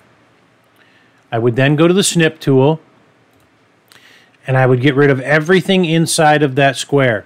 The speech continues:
Now, you can click on each individual vector to get rid of them, or you can left click and hold the mouse down and slide around, and it will eliminate those vectors for you. As I said, you want to remove everything inside that square.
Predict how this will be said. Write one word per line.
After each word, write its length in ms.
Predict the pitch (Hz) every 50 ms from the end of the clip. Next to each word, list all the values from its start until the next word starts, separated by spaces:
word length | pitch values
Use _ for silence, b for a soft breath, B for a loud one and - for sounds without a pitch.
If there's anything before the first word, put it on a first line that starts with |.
| b b b b b b b
Now, 80 | 127
you 160 | 127 135 143
can 160 | 135 - 156 -
click 260 | - 175 180 175 -
on 240 | 139 143 147 143 147
each 300 | 143 165 190 180 - 160
individual 640 | 170 180 175 170 160 175 165 139 156 170 170 165
vector 540 | 143 139 156 147 - - - 160 165 151 139 - _ b b b b b b b b
to 100 | - 151
get 160 | 131 147 156
rid 140 | 139 156 160
of 100 | 160 156
them, 320 | 156 170 170 170 170 151 -
or 520 | - 139 135 139 139 143 151 151 147 147 -
you 160 | - 143 143
can 240 | 131 - 131 123 123
left 300 | 123 143 160 170 - -
click 200 | - 165 151 -
and 120 | 143 127
hold 240 | 113 139 147 160 170
the 60 | 175
mouse 340 | 170 165 165 160 151 135 -
down 580 | 147 165 190 202 190 165 139 127 123 127 127 127 b b b b b b b b b b
and 160 | - 131 127 -
slide 360 | - - 156 151 156 160 147
around, 540 | 151 143 151 160 160 151 139 131 127 123 120
and 220 | 120 131 131 127
it 100 | 135 120
will 160 | 123 127 127
eliminate 540 | 127 123 135 156 156 147 135 127 123 117 110
those 480 | 120 117 113 113 113 113 110 - - _ _ - 123
vectors 400 | 135 151 151 - - 131 117 104
for 340 | - - - 180 175 151 123
you. 240 | 107 101 101 - - _ _ b b b b b b b b b b b b b b b b b _ _ _ _ _ _ _ _ _ _
As 160 | - 123 123 127
I 120 | 143 131
said, 260 | 123 - 156 151 143
you 100 | 139 139
want 140 | 139 139 139
to 60 | 135
remove 340 | 131 131 127 131 127 123 120
everything 680 | 131 135 143 151 147 151 180 175 - - 180 180 180 175
inside 560 | 156 156 156 156 147 - - 156 147 147 143
that 240 | 135 139 139 131 127
square. 480 | - - - 147 139 131 117 101 95